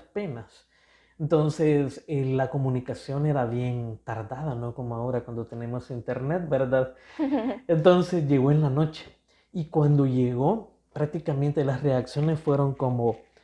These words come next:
Speaker 1: de las autoridades, ahí en San Salvador, ahí donde está la Plaza Libertad. Ah, pues allí lle-, le llegó la independencia, fue como que, "Dios santo,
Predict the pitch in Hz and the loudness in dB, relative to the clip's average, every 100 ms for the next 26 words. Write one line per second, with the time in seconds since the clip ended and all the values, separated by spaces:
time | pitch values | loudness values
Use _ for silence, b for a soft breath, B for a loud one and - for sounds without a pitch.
0 | b b b - 135 131 120 117 - 117 | b b b -8 0 2 2 0 -2 -4
1 | 120 117 139 160 123 - 127 120 139 135 | -2 0 4 4 2 -4 -6 -4 -4 -4
2 | 135 120 113 104 123 165 139 120 - 123 | -6 -6 -8 -4 0 2 2 -4 -8 -2
3 | 143 156 147 160 151 - 160 156 135 120 | 0 0 0 -2 -2 0 -2 0 -2 -2
4 | 120 - 196 - - b b b b 120 | -4 -4 -4 -4 -20 b b b b 0
5 | 131 - 151 147 151 - 135 120 139 151 | 0 4 4 4 0 -8 -4 -2 0 0
6 | 135 127 127 127 123 123 139 139 135 131 | 2 2 2 0 2 2 4 2 2 0
7 | 127 123 156 151 147 143 139 139 - 123 | 0 2 2 0 -4 -2 0 0 0 -2
8 | 120 - B B B B _ - 123 - | -2 -8 B B B B _ -6 -4 0
9 | 175 175 143 107 | 0 0 -2 -4